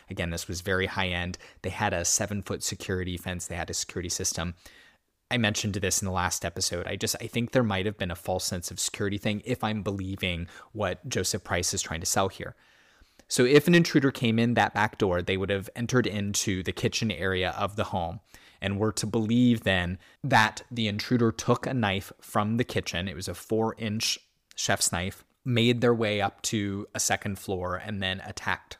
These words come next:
Robert Wone. And that's the knife that was found in the room when E M Ts and law enforcement arrived at the scene.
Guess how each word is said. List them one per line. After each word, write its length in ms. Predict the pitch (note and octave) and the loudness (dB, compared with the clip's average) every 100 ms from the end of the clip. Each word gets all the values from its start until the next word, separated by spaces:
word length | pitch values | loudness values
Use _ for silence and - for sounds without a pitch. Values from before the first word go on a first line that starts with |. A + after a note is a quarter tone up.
| - | -6
Robert 380 | E2+ - F#2 B2 | -4 -4 -6 -2
Wone. 320 | B2+ E2+ D#2 - - - | 0 -2 -4 -16 -20 -10
And 160 | - A2+ | -2 0
that's 200 | G#2+ - | 0 -2
the 80 | C#3+ | 0
knife 240 | A#2 A2 | 0 0
that 120 | G#2+ | -2
was 140 | G#2+ - | 0 -2
found 540 | - D#3+ G#2+ G#2 B2+ | 4 4 4 2 -2
in 240 | - G2+ A2+ | -4 -4 -2
the 80 | |
room 400 | A2 F#2 D#2+ G2 - _ - | -2 -2 -4 -6 -8 _ -6
when 280 | G#2 G2+ | -2 -2
E 140 | G#2+ A#2 | 0 0
M 160 | A#2+ | 0
Ts 460 | - E2+ D#2+ G2+ - | -2 -4 -2 -2 -2
and 540 | - F#2 E2 F2+ F2+ - _ _ - | -4 -6 -6 -6 -8 -10 _ _ -4
law 200 | F2 F2 | -2 -2
enforcement 640 | F#2 G2 E2+ - F2 F#2 | -2 -4 -2 -2 -4 -6
arrived 480 | G#2 F2+ E2 E2+ - | -6 -6 -4 -6 -6
at 100 | A2+ | -4
the 80 | C3+ | 0
scene. 400 | - G#3 G#2 D2+ | 2 2 0 -6